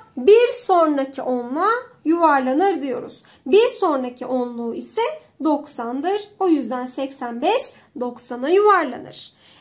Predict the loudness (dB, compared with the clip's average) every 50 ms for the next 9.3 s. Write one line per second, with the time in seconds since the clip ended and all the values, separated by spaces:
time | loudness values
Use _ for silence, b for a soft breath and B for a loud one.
0 | b _ 2 4 4 4 4 4 4 2 2 0 -2 -10 -10 -6 -2 0 0 0
1 | -2 -8 -8 -6 -6 -4 -4 -6 B B B B B _ _ 0 0 2 2 0
2 | -4 -6 -6 -4 -4 -2 -2 -2 -2 -2 -4 -8 -14 _ _ _ _ _ _ _
3 | _ _ _ _ _ _ 0 2 4 4 4 2 0 -4 -6 -4 -2 0 0 0
4 | 0 -2 -2 -2 -2 -2 -4 -6 -10 -12 -14 -14 -14 -16 -18 b b b b b
5 | b 0 2 4 6 6 6 6 6 4 2 0 -2 -2 -2 0 0 0 0 -2
6 | -2 -4 -4 -4 -2 0 0 2 0 -2 -6 -10 -10 _ 0 2 2 2 0 -4
7 | -8 -10 -10 -10 -12 -12 b b b b -2 0 2 4 4 4 2 0 -2 -4
8 | -4 -4 -2 0 2 2 2 0 -2 -4 -2 -2 0 0 0 -2 -4 -6 -8 -6
9 | -2 0 0 -2 -2